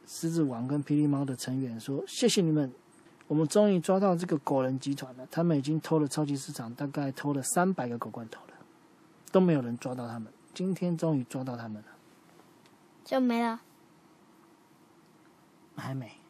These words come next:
Speaker 2: 哦。还要加多少？
Speaker 1: 然后狮子王就说：“诶，呃，不对，是那个霹雳猫的成员就说：‘诶，啊，那个狮王，狮王队长，我们今天晚上要吃什么？’”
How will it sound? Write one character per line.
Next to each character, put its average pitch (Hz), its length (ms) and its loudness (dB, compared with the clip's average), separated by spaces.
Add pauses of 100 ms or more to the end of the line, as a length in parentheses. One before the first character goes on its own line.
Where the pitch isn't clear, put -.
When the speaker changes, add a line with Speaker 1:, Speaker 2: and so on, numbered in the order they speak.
(560)
Speaker 2:
哦。 233 140 -6 (1080)
还 - 80 -6
要 - 160 -2
加 160 120 4
多 151 260 6
少？ - 180 -4
Speaker 1:
然 - 60 -10
后 - 60 -16 (380)
狮 156 240 -2
子 160 140 2
王 131 180 4
就 143 120 0
说 147 320 0
：“诶， 185 260 2 (760)
呃， 139 120 0
不 135 100 -4
对， 143 200 2
是 170 160 -2
那 175 100 6
个 160 60 6
霹 170 200 2
雳 170 120 6
猫 156 160 6
的 143 60 2
成 143 140 -2
员 139 140 2
就 139 100 -4
说 135 160 -2
：‘诶， 196 220 6 (480)
啊， 190 220 6
那 196 100 4
个 180 120 2
狮 202 220 2
王， 123 240 6 (180)
狮 - 220 0
王 175 160 8
队 180 140 2
长， 139 180 -4 (1000)
我 147 100 -4
们 156 120 2
今 190 120 2
天 202 80 6
晚 135 160 2
上 151 140 2
要 151 60 4
吃 143 160 -2
什 - 160 -4
么？’” - 60 -20